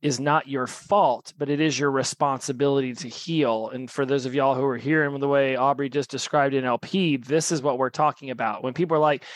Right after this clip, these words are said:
"Uh, oh, I'm just supposed to go in and fix it all up and just see it from a different perspective. And all of a sudden I'm supposed to have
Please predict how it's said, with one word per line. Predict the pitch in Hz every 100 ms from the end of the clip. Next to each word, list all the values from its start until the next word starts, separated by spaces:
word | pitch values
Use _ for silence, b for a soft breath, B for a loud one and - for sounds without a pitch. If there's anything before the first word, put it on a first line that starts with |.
| B B -
"Uh, | 185 180
oh, | 170
I'm | 156
just | 151
supposed | 202 151
to | 139
go | 180 170
in | 165
and | 139
fix | 202 -
it | 180
all | 175 165
up | 170 -
and | 165
just | 151 139 -
see | 180 180
it | -
from | 160 151
a |
different | 170 170 156
perspective. | 147 - 185 165 180 160
And | 156
all | 156
of |
a | 156
sudden | - 170
I'm | 151
supposed | 175 147
to | 143
have | 151